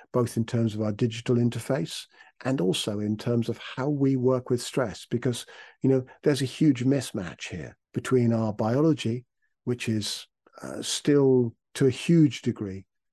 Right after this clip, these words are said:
in hunter-gatherer zone, and our culture and our world,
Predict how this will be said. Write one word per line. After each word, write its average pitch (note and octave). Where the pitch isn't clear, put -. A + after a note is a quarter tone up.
in B2+
hunter-gatherer A#2
zone, G#2
and B2+
our A#2+
culture D#3+
and A2+
our G#2
world, G#2+